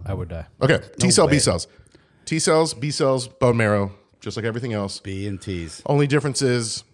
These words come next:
Speaker 2: they'll go somewhere and age differently. So T cells will go to your thymus.
Speaker 3: Oh.
Speaker 2: If you point into your chest right here and right next to your heart, that's where
Speaker 3: Sternum,
Speaker 2: your
Speaker 3: behind
Speaker 2: thymus
Speaker 3: your
Speaker 2: is.
Speaker 3: sternum?
Speaker 2: Your thymus dries up and dies by the time you're twenty something, twenty-eight, something like that.
Speaker 3: Mine's dead.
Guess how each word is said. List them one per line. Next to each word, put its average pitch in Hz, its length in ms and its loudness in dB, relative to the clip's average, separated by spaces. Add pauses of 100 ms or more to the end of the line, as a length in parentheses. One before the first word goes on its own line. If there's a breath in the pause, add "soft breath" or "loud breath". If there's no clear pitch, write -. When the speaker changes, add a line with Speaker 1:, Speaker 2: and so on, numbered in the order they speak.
Speaker 2:
they'll 120 100 0
go 123 220 2
somewhere 127 340 0
and 110 180 -4
age 120 540 -8 (400)
differently. 160 480 -4
So 117 200 -2
T 143 220 -4
cells 127 300 0
will 117 80 -4
go 110 140 0
to 107 80 -2
your 98 120 -2
thymus. 131 680 -4 (580)
Speaker 3:
Oh. 120 220 -12 (100)
Speaker 2:
If 123 120 -4
you 113 60 -2
point 143 240 0
into 127 160 -6
your 117 100 -6
chest - 480 -4
right 139 180 -2
here 160 420 -4 (300 soft breath)
and 104 260 -4
right 123 120 0
next 127 180 -4
to 131 80 -4
your 117 60 -2
heart, 139 240 2
that's - 120 -10
where 117 100 -2
Speaker 3:
Sternum, 117 160 -2
Speaker 2:
your 107 80 -2
Speaker 3:
behind 123 240 0
Speaker 2:
thymus 139 180 0
Speaker 3:
your 139 160 0
Speaker 2:
is. 113 80 0
Speaker 3:
sternum? 143 200 -4 (600 soft breath)
Speaker 2:
Your 113 80 -4
thymus 139 420 -2
dries 117 380 0
up 123 100 0
and 104 160 -4
dies 104 420 0
by 107 120 -2
the 95 80 -6
time 104 260 -4
you're 92 360 -4 (420)
twenty 127 360 -8
something, 151 320 -8
twenty-eight, 147 400 -8
something - 120 -12
like 147 80 -10
that. 160 180 -6
Speaker 3:
Mine's 170 240 2
dead. 180 320 0